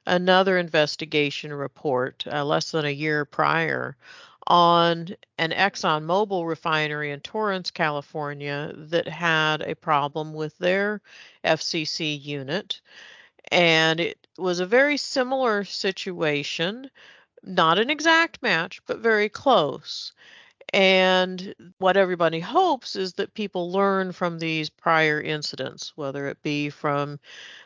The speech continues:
C S B reports or other industry committees,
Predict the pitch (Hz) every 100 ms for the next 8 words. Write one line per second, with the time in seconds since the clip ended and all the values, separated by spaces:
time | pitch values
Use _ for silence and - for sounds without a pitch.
0 | - - 160 139 - - 208 208 190 185
1 | - 214 196 185 185 - - 160 156 -
2 | 156 156 151 - 165 165 160 - - 160
3 | 151 147 143 139 143 - - - _ 185
4 | 165 202 214 233 214 202 202 196 190 -
5 | -